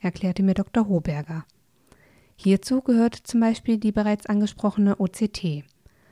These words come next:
Ob man das in der Praxis macht oder in der Klinik, hängt unter anderem von der Praxisausstattung ab und einigen anderen Faktoren. Wichtig für die Verlaufsuntersuchungen ist es Doktor Hoberger zufolge aber,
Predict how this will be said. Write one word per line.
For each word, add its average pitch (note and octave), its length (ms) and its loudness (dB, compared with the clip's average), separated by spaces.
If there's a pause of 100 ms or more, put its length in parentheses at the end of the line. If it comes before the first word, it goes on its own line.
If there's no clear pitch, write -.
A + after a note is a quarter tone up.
(760)
Ob - 160 2
man G#3+ 140 4
das G#3 240 -2
in G3 120 -2
der F3+ 80 -2
Praxis - 460 -8
macht E3+ 300 -4
oder F3+ 140 -2
in F3+ 40 0
der F3 120 -2
Klinik, B3 500 2
hängt G3+ 320 -2
unter C4 240 0
anderem A3 400 2
von G#3 160 0
der F#3 60 2
Praxisausstattung F3+ 1000 -6
ab B3+ 200 -2
und A#3+ 180 -2
einigen G#3 320 0
anderen F#3 360 2
Faktoren. D#3 640 -6 (1000)
Wichtig B3 500 0
für B3 140 -2
die B3 80 -2
Verlaufsuntersuchungen B3+ 1120 2
ist A3+ 180 -2
es A3+ 100 -4
Doktor G#3+ 300 -2
Hoberger G#3 440 0
zufolge G3 540 -2
aber, F#3+ 340 0